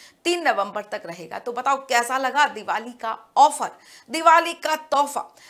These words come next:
जल्दी से जल्दी इस तोहफे का फायदा उठाइए, बहुत सारे विद्यार्थियों तक इसको शेयर कीजिए, ताकि वे विद्यार्थी जो उत्तम शिक्षा ग्रहण करना चाहते हैं लेकिन सामर्थ्यवान नहीं है, तो वह इतनी कम फी में अपने सपने को साकार कर सके। Happy Diwali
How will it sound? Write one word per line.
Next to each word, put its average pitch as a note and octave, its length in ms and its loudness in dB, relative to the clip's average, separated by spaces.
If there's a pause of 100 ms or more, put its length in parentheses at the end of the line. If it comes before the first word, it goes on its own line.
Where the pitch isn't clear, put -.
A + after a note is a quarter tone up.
(120)
जल्दी F#4 300 6
से F#4+ 140 -2
जल्दी E4 280 -6
इस D#4 160 -8
तोहफे B3+ 260 -2
का A#3+ 140 -14
फायदा G#3+ 380 -4
उठाइए, C4+ 440 -8
बहुत A3+ 240 -6
सारे E4+ 260 -2
विद्यार्थियों E4+ 560 0
तक D#4+ 300 -2
इसको - 240 -6
शेयर E4 340 -2
कीजिए, B3+ 420 -12 (420)
ताकि F#4+ 260 6
वे F4+ 200 2
विद्यार्थी D#4 540 2
जो F4 140 -6
उत्तम G#4+ 400 -2
शिक्षा - 440 -2 (340)
ग्रहण D#4+ 360 2
करना D4 280 0
चाहते B3 340 -6
हैं D#4 80 0
लेकिन C#4 260 -8
सामर्थ्यवान C#4+ 720 -6
नहीं A3 240 -14
है, - 320 -20 (140)
तो F#4 60 -2
वह G4+ 320 2
इतनी G#4+ 360 -4
कम F4 240 -4
फी C4+ 220 -10
में C#4 300 -6
अपने D#4 320 -8
सपने B3 360 -10
को A#3+ 180 -12
साकार C4 640 -2
कर G3 200 -8
सके। F#3 400 -8 (460)
Happy C#4+ 360 0
Diwali A3 320 -4